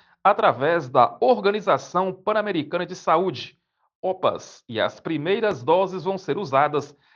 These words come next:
para imunizar profissionais de saúde que estão em contato direto com pessoas contaminadas. Marcelo Queiroga também falou que o Ministério da Saúde tem fortalecido as frentes de vigilância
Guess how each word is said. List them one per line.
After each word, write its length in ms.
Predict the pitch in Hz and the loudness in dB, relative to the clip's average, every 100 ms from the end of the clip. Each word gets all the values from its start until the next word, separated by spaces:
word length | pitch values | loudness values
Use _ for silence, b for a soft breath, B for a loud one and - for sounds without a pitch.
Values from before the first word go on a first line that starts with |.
| b | b
para 440 | - 135 117 95 - | 2 4 4 2 -2
imunizar 800 | 240 262 247 233 127 151 160 135 | -8 -4 -4 -4 0 2 2 0
profissionais 640 | 190 185 - 123 151 151 | -6 -4 -2 0 0 -2
de 80 | 151 | -8
saúde 520 | - 226 170 180 - _ _ _ | 2 4 4 -2 -12 _ _ _
que 120 | 233 | -2
estão 320 | - - 180 | -2 0 0
em 100 | 180 | 0
contato 560 | - 185 - 127 123 120 | -6 -6 2 2 2 -4
direto 540 | 135 214 170 170 170 | -4 -2 -2 -2 -8
com 160 | - 185 | -6 -2
pessoas 640 | 202 - - 170 165 160 | -2 -4 -4 0 0 -2
contaminadas. 1120 | - 220 240 233 202 208 156 127 101 - - _ _ _ _ _ | -4 -2 -2 0 0 4 4 4 2 -2 -12 _ _ _ _ _
Marcelo 440 | - 214 - 139 120 | -4 -4 -2 -4 -2
Queiroga 400 | 190 160 202 214 | -2 0 0 0
também 360 | 214 175 156 | -2 -2 -4
falou 440 | 151 208 180 190 208 | 0 0 2 -2 -4
que 100 | - | -12
o 20 | |
Ministério 480 | 214 196 - 156 143 | -14 -14 -4 -2 0
da 120 | 123 | -4
Saúde 520 | - 180 165 190 - - _ _ | 0 0 0 -4 -10 -18 _ _
tem 100 | 180 | -8
fortalecido 1120 | 175 214 - 202 196 170 - 226 180 127 - _ _ | -2 -2 -2 -2 -2 -4 -6 -8 -8 -10 -12 _ _
as 240 | 113 - | -2 -2
frentes 720 | - 143 190 196 - 202 180 _ | -6 -6 -6 -8 -10 -10 -12 _
de 220 | 143 123 | -10 -8
vigilância 840 | 117 175 170 151 214 226 214 202 | -6 -8 -6 -4 -6 -8 -4 -4